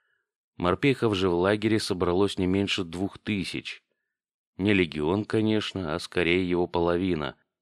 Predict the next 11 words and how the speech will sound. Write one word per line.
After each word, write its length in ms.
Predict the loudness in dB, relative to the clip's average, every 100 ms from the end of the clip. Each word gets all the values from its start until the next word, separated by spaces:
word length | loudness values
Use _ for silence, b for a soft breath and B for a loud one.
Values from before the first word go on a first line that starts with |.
| _
но 240 | -2 0 2
для 200 | 4 4
засевших 600 | 4 2 0 0 -2 -4
в 40 |
крепости 480 | 0 2 2 -2 -2
луканов – 680 | -6 -4 0 0 0 -4 -10 b b b b
это 320 | 0 2 2
существенным 760 | 0 -2 2 0 2 0 0 0
отличием 640 | -2 -2 -4 -2 -2 -2
не 160 | 0 0
являлось. 680 | 0 -2 -4 -8 -18 -20